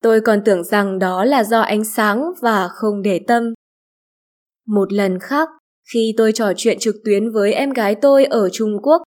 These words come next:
cô ấy nói, "Chà, sao da của chị trắng mịn thế nhỉ? Lại còn hồng hào nữa, trông đẹp lắm." Một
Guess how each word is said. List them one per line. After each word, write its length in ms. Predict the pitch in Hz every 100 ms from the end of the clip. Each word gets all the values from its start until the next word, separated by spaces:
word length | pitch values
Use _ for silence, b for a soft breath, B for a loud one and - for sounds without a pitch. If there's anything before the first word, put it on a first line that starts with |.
| _ _ _ -
cô 120 | 226
ấy 200 | 202 208
nói, 380 | 214 208 202 320 - _ _ _ _ _
"Chà, 580 | - 190 196 202 190 185 _ _ -
sao 240 | - 262
da 240 | 262 277 277
của 120 | 247 233
chị 220 | 240 240
trắng 260 | 240 208 226
mịn 160 | 269 220
thế 140 | 233 277
nhỉ? 440 | 339 240 - - _ _
Lại 260 | - 240 -
còn 140 | 233 226
hồng 220 | 240 233
hào 300 | 226 247 226
nữa, 280 | 233 277 381 - _ _
trông 300 | - 240 220
đẹp 200 | 220 226 220
lắm." 200 | 247 349 427 - _ _ _ _ _ _ _ _ _ _
Một 260 | 226 220 208